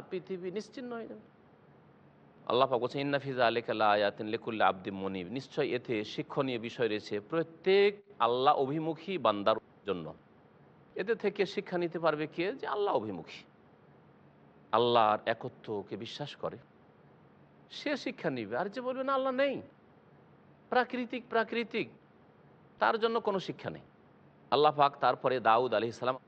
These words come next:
এবং সুলাইমান আলাইহিস সালামের কথা এখানে বর্ণনা করছেন সংক্ষেপে। "ওয়ালাকাদ আতাইনা দাউদা মিন্না ফাদলান", আর নিশ্চয় আমি দাউদ আলাইহিস সালামকে আমার অনুগ্রহ দিয়েছিলাম। "ইয়া জিবালু", আর পাহাড়কে, পর্বতমালাকে বলেছিলাম,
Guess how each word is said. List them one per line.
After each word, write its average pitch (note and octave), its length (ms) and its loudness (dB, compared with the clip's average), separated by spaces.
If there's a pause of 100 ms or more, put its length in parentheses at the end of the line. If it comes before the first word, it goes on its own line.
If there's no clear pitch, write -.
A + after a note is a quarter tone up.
এবং A#2+ 180 -6
সুলাইমান A#2 360 -2
আলাইহিস A2 200 -2
সালামের G2 260 -4
কথা F2 280 -4
এখানে F2+ 320 -8 (560)
বর্ণনা G2 280 0
করছেন F#2 320 -8
সংক্ষেপে। F#2 400 -4
"ওয়ালাকাদ C#3+ 400 2
আতাইনা D3+ 500 2
দাউদা A#2 500 2
মিন্না B2 320 -4
ফাদলান", F2 580 -4 (100)
আর G2 120 -4
নিশ্চয় C3 400 -6
আমি G2+ 300 -4
দাউদ A#2 380 0
আলাইহিস C3+ 240 -4
সালামকে B2 460 -8
আমার G2+ 260 -2
অনুগ্রহ F#2+ 460 -6
দিয়েছিলাম। D#2+ 400 -16 (420)
"ইয়া C#3 220 4
জিবালু", D3 600 0
আর A2+ 240 4
পাহাড়কে, C#3 540 4
পর্বতমালাকে B2 800 0
বলেছিলাম, F#2+ 640 -2